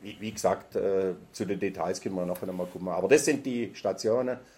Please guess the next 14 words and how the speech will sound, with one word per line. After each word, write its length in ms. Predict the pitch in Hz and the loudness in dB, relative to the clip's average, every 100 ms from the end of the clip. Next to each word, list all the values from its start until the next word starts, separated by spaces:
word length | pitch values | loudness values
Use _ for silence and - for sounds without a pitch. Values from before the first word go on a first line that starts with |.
| _ - | _ -10
die 80 | 104 | -6
wir 160 | 104 | -4
im 100 | 98 | -6
Städtli 340 | 92 98 95 104 | -4 -4 -2 -2
machen, 260 | 92 95 95 | -2 -4 -4
sodass 380 | 104 104 101 | 0 0 2
auch 240 | 87 92 90 82 | -2 -2 -4 -6
jeder, 320 | 92 107 104 - - _ _ - | 0 2 2 -2 -20 _ _ -6
äh, 260 | 90 90 | -4 -2
in 60 | 92 | -4
den 140 | 92 | -6
Genuss 360 | 92 90 98 101 | -6 -4 -4 -6
kommt, 380 | 110 107 107 - | -4 -6 -6 -12
diese 480 | 90 85 90 87 | -12 -6 -4 -4